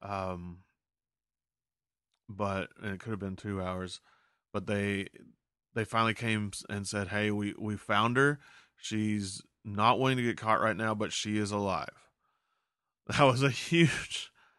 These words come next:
huge relief to both Michelle and I. So we f-, we knew that. We knew she was alive. She was safe.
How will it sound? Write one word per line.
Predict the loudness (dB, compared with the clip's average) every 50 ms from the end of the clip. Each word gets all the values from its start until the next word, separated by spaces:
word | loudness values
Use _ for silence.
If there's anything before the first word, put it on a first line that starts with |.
| _ _ _ _ _
huge | 0 2 2 4 4
relief | 4 4 4 4 4 2
to | 0 -2
both | 0 0 0 0 0 -2 -4 -8 -16 _ -14
Michelle | -12 -10 -6 -4 -4 -4 -4 -6
and | -10
I. | -12 -14 -14 -18 -20 _ _ _ _ _ _ _ _ _ _ _ _ _ _
So | -4 -2 0 2 2 2 0 -2 -4 -6 -10 _ _ _ _ _ _ _ _ _ _ _ _ _ -2
we | 0 0
f-, | 0 0 -4 -10 _ _ _ _ _ _
we | -2 0
knew | 4 4 4 4 4
that. | 4 2 2 -2 -4 -10 _ -8
We | -6 -4 -2
knew | 0 0
she | -2 -2 -2 -2
was | 0
alive. | 0 0 0 0 0 -2 -2 -4 -4 -6 -10 -16 _ _ _ _ _ _ _ _ _ _ _
She | -8 -6
was | -6 -6 -6
safe. | -6 -6 -6 -6 -6 -10 -14 -18 -20